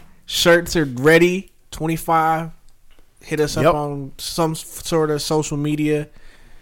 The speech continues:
Speaker 1: And we'll see you suckers on Tuesday.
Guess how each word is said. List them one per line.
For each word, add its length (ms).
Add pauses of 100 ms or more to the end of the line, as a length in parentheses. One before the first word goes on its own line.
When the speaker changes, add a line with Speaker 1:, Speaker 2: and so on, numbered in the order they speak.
(880)
Speaker 1:
And 340
we'll 140
see 180
you 200
suckers 420
on 240
Tuesday. 760